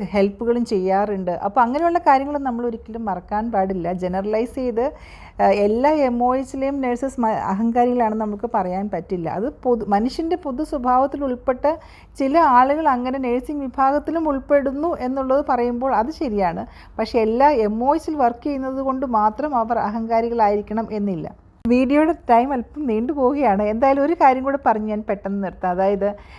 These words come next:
നഴ്സിംഗ് എന്ന് പറഞ്ഞാൽ ഒരു നോബിൾ പ്രൊഫഷനാണ്. അതായത് നമ്മൾക്കെല്ലാം ആളുകളെ സഹായിക്കണമെന്നും കരുതണമെന്നും ഒക്കെയുള്ള ഒരു മാനസികമായ അവസ്ഥയിലാണ് നമ്മൾ ജോലിക്ക് പോകുന്നതും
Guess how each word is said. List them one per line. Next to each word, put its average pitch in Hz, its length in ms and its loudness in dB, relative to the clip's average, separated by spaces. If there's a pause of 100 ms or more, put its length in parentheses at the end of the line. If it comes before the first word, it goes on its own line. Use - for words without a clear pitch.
(180)
നഴ്സിംഗ് 262 460 0
എന്ന് 220 180 -2
പറഞ്ഞാൽ 208 280 2
ഒരു 208 120 2
നോബിൾ 233 460 0
പ്രൊഫഷനാണ്. 190 800 -6
അതായത് 202 420 0
നമ്മൾക്കെല്ലാം 233 760 2 (320)
ആളുകളെ 240 380 4
സഹായിക്കണമെന്നും 226 1080 -2
കരുതണമെന്നും 214 600 0
ഒക്കെയുള്ള 233 500 4
ഒരു 233 360 2
മാനസികമായ 226 760 -2
അവസ്ഥയിലാണ് 208 600 0
നമ്മൾ 196 280 -2
ജോലിക്ക് 196 460 -2
പോകുന്നതും 190 540 -2